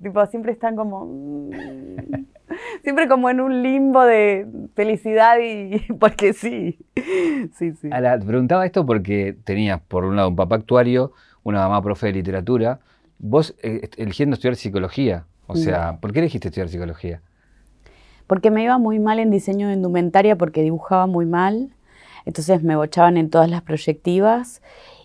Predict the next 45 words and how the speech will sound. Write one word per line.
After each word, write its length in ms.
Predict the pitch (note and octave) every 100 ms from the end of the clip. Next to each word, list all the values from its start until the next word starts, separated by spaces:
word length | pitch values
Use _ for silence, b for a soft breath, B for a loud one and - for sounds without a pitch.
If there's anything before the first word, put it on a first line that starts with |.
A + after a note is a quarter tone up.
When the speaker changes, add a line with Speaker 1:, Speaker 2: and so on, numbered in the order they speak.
| _ -
Speaker 1:
y 120 | D#3+
porque 280 | E3 D#3+ D#3+
sentía 480 | F3 E3+ G3+ G#3+
que 220 | - F3+ D#3+ _
era 240 | E3+ F#3 F3+
algo 240 | F#3+ G3+
que 80 | E3
tenía 320 | D#3 E3 F3
que 100 | E3+
ver 200 | E3 F3+
con 300 | G3 F3+ E3+
la 80 | D#3
actuación, 640 | - D3 - E3+ D3+ C#3+ -
más 280 | D3 E3 -
que 200 | - D#3
ver. 200 | D#3 D3
Igual 460 | C#3+ E3 F#3 F3+ D#3+
diseño 300 | D3+ E3 F3
de 80 |
indumentaria 500 | E3+ D#3+ D#3 E3 F3
también, 420 | E3+ D#3+ F3 G#3 F3
porque 220 | D3 C3
quería 240 | C3+ D#3
hacer 300 | D3+ D#3 D3 - _
diseño 460 | D3+ - D#3+ D3+ D3+
teatral, 640 | B2+ - F3 F3+ G#3 A#3 B B B B _
pero 1000 | E3+ E3 E3+ D#3 D#3 D3 D3 D3 - - - _ _ _ _ -
como 200 | D#3 D#3
no 100 | D#3
había 160 | F3 E3+
entrado 360 | E3+ F3 F3+
a 140 | F3 E3
la, 500 | D#3+ D#3 D3+ D#3 E3
a 160 | - D#3+
la 80 |
Escuela 260 | D#3+ E3+ E3+
Nacional 360 | E3+ D#3+ E3 E3+
de 40 |
Arte 220 | E3+ F3+
Dramático, 640 | F3+ F#3 F#3+ F3+ G3 - G#3
mis 180 | G3 C#3+
viejos 240 | E3 F3
me 100 | E3
dijeron, 240 | C#3+ D#3 D#3+
"Bueno, 300 | D3+ C#3